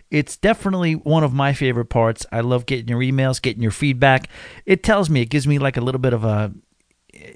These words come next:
I, I, I like when I say something that I may have forgotten or I didn't really, again, a throwaway line. It could be a throwaway line and you guys kinda ran with it, picked it up and ran with it, or, you know, sometimes something that I'll say that maybe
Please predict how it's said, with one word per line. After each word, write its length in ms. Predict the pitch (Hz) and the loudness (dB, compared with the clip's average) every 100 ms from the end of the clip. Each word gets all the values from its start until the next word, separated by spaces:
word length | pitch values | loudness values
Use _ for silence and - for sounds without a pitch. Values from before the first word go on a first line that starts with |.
| - | -10
I, 220 | 139 147 139 | -4 -4 -2
I, 200 | 147 151 | -2 -2
I 120 | 143 143 | 0 0
like 360 | 147 160 185 | 2 0 0
when 160 | 165 160 | -2 0
I 120 | 139 | 0
say 240 | - 147 135 | -2 -2 -2
something 560 | - 131 - 131 127 - - - | 0 -2 0 -2 -2 -6 -18 -4
that 120 | 113 | -2
I 120 | 117 | 0
may 220 | 143 139 | 2 2
have 180 | 120 123 | 2 2
forgotten 640 | - 123 127 127 120 120 117 | -2 -2 0 0 -2 -2 0
or 100 | 101 | 0
I 80 | 104 | 0
didn't 240 | 127 135 | 0 -2
really, 300 | 127 123 120 - - | -2 -2 -2 -6 -10
again, 360 | 226 208 196 120 | -4 2 2 0
a 60 | 156 | -4
throwaway 560 | - - 180 147 123 110 | -4 2 6 6 6 4
line. 320 | 104 92 95 | 0 -2 -6
It 80 | - | -4
could 140 | 143 | 0
be 100 | 143 | 0
a 60 | 135 | 0
throwaway 480 | - 156 135 127 | 0 4 6 6
line 340 | 120 127 120 123 | 4 2 2 0
and 220 | 120 120 | 0 0
you 80 | 131 | 0
guys 260 | 127 120 | 2 0
kinda 300 | - 120 107 - - - - _ _ | 0 0 0 -4 -12 -20 -20 _ _
ran 380 | - 135 147 147 | -2 2 4 6
with 160 | 151 143 | 4 2
it, 220 | 135 - | -2 -2
picked 220 | 151 - | -2 0
it 60 | 139 | 0
up 140 | 135 | 2
and 140 | 131 | 2
ran 240 | 139 139 139 | 4 4 4
with 140 | 139 | 2
it, 200 | 139 139 | 4 2
or, 80 | 120 | 2
you 100 | 117 | 0
know, 100 | 113 | -2
sometimes 480 | - 135 131 131 120 | -2 -2 0 0 0
something 340 | 175 165 160 | -2 -2 0
that 100 | 139 | 0
I'll 140 | 120 117 | -2 -2
say 280 | - 135 | 0 2
that 220 | 135 120 120 | 2 0 0
maybe 340 | 123 120 | 0 0